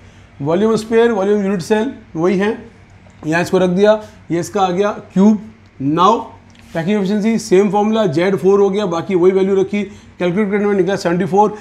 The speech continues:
इसका मतलब एफ़सीसी के अंदर सबसे ज़्यादा पैकिंग एफिशिएंसी है as compare to एससीसी and बीसीसी।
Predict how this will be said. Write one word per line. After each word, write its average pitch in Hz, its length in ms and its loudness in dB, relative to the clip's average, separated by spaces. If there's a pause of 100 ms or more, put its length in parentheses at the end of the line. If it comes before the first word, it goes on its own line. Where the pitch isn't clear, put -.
(200)
इसका 220 260 0
मतलब 202 440 -2 (100)
एफ़सीसी 202 400 -2
के 208 80 0
अंदर 202 220 0
सबसे 180 200 -8
ज़्यादा 202 240 2
पैकिंग 185 380 -2
एफिशिएंसी 190 500 -2
है 208 220 0 (240)
as 196 220 0
compare 190 320 0
to 214 140 -2
एससीसी 185 460 -6
and 226 120 2 (340)
बीसीसी। 170 300 0